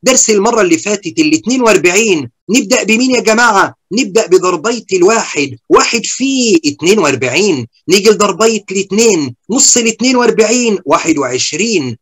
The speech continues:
نيجي لضربية التلاتة. إيه يا مستر ده؟ هي تقبل على التلاتة؟ أيوة يا حبيبي.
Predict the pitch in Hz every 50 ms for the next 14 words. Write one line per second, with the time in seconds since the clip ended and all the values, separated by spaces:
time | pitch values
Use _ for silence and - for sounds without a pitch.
0 | _ - 175 254 233 254 262 240 220 240 233 208 247 262 262 - - 233 220 -
1 | 233 233 233 233 226 208 - 180 156 135 120 117 - 175 208 180 208 - - -
2 | 160 151 139 123 165 170 127 - _ _ _ - 170 185 185 - 262 285 220 220
3 | 226 208 175 190 196 - - 196 214 233 240 - - 175 - 156 165 185 196 175
4 | 165 139 - - 143 160 196 202 156 147 127 117 -